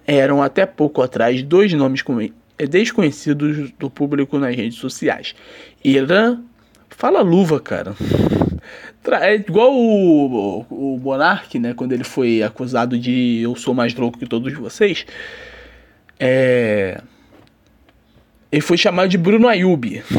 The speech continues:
<laughs> Porra, chama de Monark, cara, tu não vai saber. Bruno Ayub.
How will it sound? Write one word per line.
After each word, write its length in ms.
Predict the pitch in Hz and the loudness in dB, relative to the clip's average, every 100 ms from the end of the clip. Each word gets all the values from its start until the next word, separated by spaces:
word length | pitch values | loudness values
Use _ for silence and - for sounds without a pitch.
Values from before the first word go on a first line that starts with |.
| - - - - - - - - | 2 2 0 0 0 2 0 -2
<laughs> 1160 | _ - - _ _ _ _ - - - - | _ -20 -20 _ _ _ _ -20 -14 -14 -6
Porra, 240 | - - 165 | 0 2 2
chama 240 | 185 247 | 4 4
de 100 | 359 | 4
Monark, 640 | 359 359 269 208 233 - - | 4 4 6 4 0 -6 -6
cara, 260 | - 104 | -4 -4
tu 100 | 107 196 | -4 -2
não 120 | 277 | 2
vai 100 | 247 | 0
saber. 500 | - 143 123 104 117 - _ _ _ _ - - - - | 0 -2 -2 -4 -8 -16 _ _ _ _ -20 -20 -20 -16
Bruno 380 | 151 165 196 190 | -2 4 4 4
Ayub. 640 | 170 160 170 170 143 123 | 2 2 2 2 0 -6